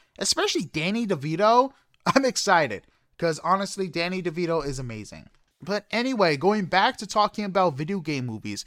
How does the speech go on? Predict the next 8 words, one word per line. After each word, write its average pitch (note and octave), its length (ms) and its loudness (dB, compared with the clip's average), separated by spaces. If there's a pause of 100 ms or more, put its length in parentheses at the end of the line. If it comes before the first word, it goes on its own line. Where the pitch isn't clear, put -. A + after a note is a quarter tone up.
(140)
Super A#3+ 380 0
Mario F#3+ 760 4
is C#3+ 220 -4
now C#3+ 320 0
available D#3+ 600 -4
to - 120 -12
purchase D3 600 -4
digitally, B2+ 640 -4